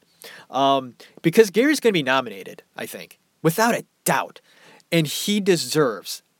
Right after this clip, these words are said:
that victory. Gary Oldman deserves that Oscar, and he will really appreciate it. He has worked so damn hard his whole career,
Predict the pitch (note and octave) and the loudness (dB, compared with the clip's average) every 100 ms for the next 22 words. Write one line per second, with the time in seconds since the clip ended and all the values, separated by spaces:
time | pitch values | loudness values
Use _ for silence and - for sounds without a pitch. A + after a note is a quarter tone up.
0 | - C#3 C#3 C3 A#2+ C3 - G2+ F2+ - | -4 0 0 -2 -8 -8 -8 -14 -16 -20
1 | _ _ _ _ _ _ - G3+ B3+ C4+ | _ _ _ _ _ _ 2 4 6 2
2 | - E3+ F#3 G#3 A3 A3+ - _ _ _ | 2 2 4 0 -2 -4 -16 _ _ _
3 | _ _ D#3 D3 D3 D3+ D#3 D3 - C3+ | _ _ 0 2 2 4 4 0 0 2
4 | B2 - C3 A#2+ - G2+ F#2 - _ _ | 2 -2 -6 -4 -4 -6 -14 -18 _ _
5 | _ _ _ _ _ - D3+ - G#3+ B3 | _ _ _ _ _ -4 -4 0 2 4
6 | C4+ E3 D#3 E3+ F#3+ - D#3 - - F3+ | 2 2 2 2 0 -4 -6 -6 -2 0
7 | F3+ - B2 G#2+ - - _ _ _ _ | 0 0 -4 -6 -12 -20 _ _ _ _
8 | _ _ _ - G#3 B3 B3+ - F3 D#3+ | _ _ _ 0 2 4 2 4 2 2
9 | - G3 G3 G3 F3+ E3+ D3+ B2+ F#2+ - | 2 6 6 4 2 2 2 0 -2 -14
10 | _ - D3+ - G3 G3+ - F#3 E3+ F3 | _ -2 0 4 2 2 2 2 2 2
11 | F3+ | -2